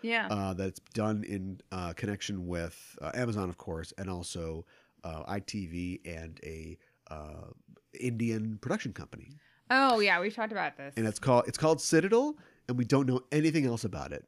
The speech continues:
Speaker 2: But if Richard Madden's in it, it's probably gonna be, like, guns and terrorism, 'cause that seems to be his thing these days.
Speaker 1: <laughs> Great.
Speaker 2: Yeah.
Speaker 1: Okay, um, I'm ex-
Speaker 2: It's not gonna be some love story about, uh, you know, somebody in the Raj, like, he's a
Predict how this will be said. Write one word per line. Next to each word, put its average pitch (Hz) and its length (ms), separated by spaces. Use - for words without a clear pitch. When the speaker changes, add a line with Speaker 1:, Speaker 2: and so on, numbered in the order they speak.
Speaker 2:
But 135 180
if 123 140
Richard 170 240
Madden's 147 400
in 95 120
it, 92 140
it's 113 160
probably 120 320
gonna 98 240
be, 85 400
like, 90 200
guns 82 300
and 78 120
terrorism, 80 560
'cause - 140
that 87 140
seems 85 180
to 85 60
be 71 80
his 80 180
thing - 220
these - 180
days. - 320
Speaker 1:
<laughs> - 640
Great. - 600
Speaker 2:
Yeah. - 160
Speaker 1:
Okay, 285 540
um, 269 500
I'm 254 200
ex- 262 220
Speaker 2:
It's - 80
not 139 120
gonna 127 140
be 123 100
some 131 260
love 117 220
story 104 480
about, 87 460
uh, 80 260
you 120 140
know, 87 240
somebody 107 340
in 95 80
the 90 80
Raj, 82 500
like, 87 160
he's 92 260
a 78 260